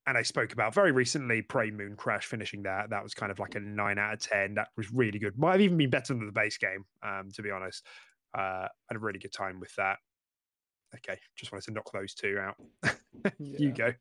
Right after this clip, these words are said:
Speaker 2: nice. Uh, yeah, for me, I'll just, to be honest, I could probably just knock out the rest of mine. Um, yeah, Resi two and three for me.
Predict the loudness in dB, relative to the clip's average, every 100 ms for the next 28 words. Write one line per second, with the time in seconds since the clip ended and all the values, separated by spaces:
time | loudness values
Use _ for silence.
0 | _ -12 -6 -8 -8 -2 6 8 6 6
1 | 6 6 4 4 6 8 6 4 -2 -8
2 | -12 -18 -20 _ 6 10 10 10 2 0
3 | -2 -2 -4 -2 -4 -4 -8 -6 -8 -6
4 | 4 6 6 4 -2 -10 -16 -20 _ 4
5 | 6 8 6 4 4 6 6 2 2 0
6 | -2 _ -10 0 2 2